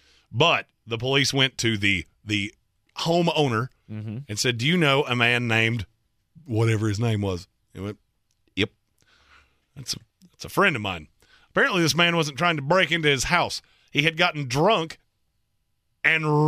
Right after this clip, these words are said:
Speaker 1: remembered the neighborhood and went, "Hey, it's George's house." And he got shot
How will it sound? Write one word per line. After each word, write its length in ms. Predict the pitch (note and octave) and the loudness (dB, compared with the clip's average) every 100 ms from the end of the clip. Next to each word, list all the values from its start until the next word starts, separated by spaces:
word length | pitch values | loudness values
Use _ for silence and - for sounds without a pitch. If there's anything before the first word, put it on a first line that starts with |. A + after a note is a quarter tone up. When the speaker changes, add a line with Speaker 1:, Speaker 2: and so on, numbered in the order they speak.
| D#3+ E3+ F3+ | 4 4 2
Speaker 1:
remembered 600 | F#3 G#3+ B3+ B3 B3 A3+ | 2 2 2 2 0 0
the 60 | B3 | 2
neighborhood 720 | D4 E4 A3 E3 D3+ D3+ E3+ - - - | 2 2 2 2 2 0 -4 -18 -20 -4
and 200 | D3 F3+ | -2 0
went, 180 | F#3+ F#3 _ _ _ _ _ | 0 0 _ _ _ _ _
"Hey, 120 | F#3+ | -2
it's 120 | F3 C#3+ | -2 0
George's 380 | G3 F#3+ D#3 | 0 2 2
house." 300 | D3+ B2+ F#2 - - _ | 4 2 -2 -14 -20 _
And 340 | - G3 F3 D#3 | 0 2 2 2
he 100 | F3 | 2
got 280 | E3+ E3+ D#3 | 2 2 2
shot 420 | F#3+ F#3 C#3 | 2 4 2